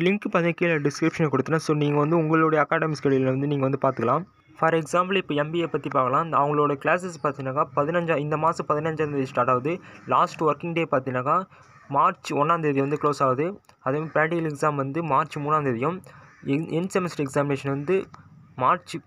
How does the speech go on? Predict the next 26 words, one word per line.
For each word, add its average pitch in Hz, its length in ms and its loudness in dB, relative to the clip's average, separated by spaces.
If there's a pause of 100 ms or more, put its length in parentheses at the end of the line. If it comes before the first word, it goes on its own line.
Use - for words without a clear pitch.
(140)
பதினாலாம் 160 420 2
தேதி 139 220 2
வந்து 147 160 -4
ஸ்டார்ட் 139 200 2
ஆகத்தான் 135 220 -2
சொல்லியிருக்காங்க. 123 400 0 (540)
So 180 60 4 (100)
இந்த 175 180 2
மாதிரி 202 200 6
இந்த 175 100 2 (100)
எம் 170 160 -2
சி 185 120 2 (120)
ஏ, 175 60 6 (160)
எம் 165 140 -2
பி 170 80 4 (120)
ஏ, - 20 4 (200)
எம் 151 180 0
எஸ் - 140 -8
சி, 160 100 4 (260)
பி 147 100 2 (140)
ஆர்க்கு 147 220 2
இந்த 143 100 2
மாதிரி 143 180 4
யாராவது 143 240 4
இருந்தீங்கன்னா 135 360 0
கீழே 160 120 4